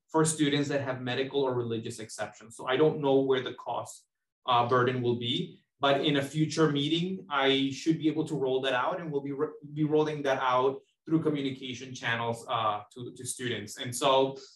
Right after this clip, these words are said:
again, that's the biggest, uh, shift that we have seen, uh, from the last time that I spoke to this group. Um,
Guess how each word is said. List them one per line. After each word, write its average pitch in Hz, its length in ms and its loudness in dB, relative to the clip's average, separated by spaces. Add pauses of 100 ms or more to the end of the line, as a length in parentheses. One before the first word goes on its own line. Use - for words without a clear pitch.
(380)
again, 160 300 4
that's 170 300 2
the 196 320 4
biggest, 165 840 2
uh, 123 300 2
shift - 600 -2
that 156 200 2
we 143 140 -6
have 127 180 -8
seen, 151 560 -4 (400)
uh, 147 200 4
from 156 260 2
the 147 80 4
last 143 320 2
time 160 200 0
that 147 120 2
I 131 140 2
spoke 151 520 0
to 156 120 0
this 139 220 -4
group. 139 460 -2 (440)
Um, 139 640 2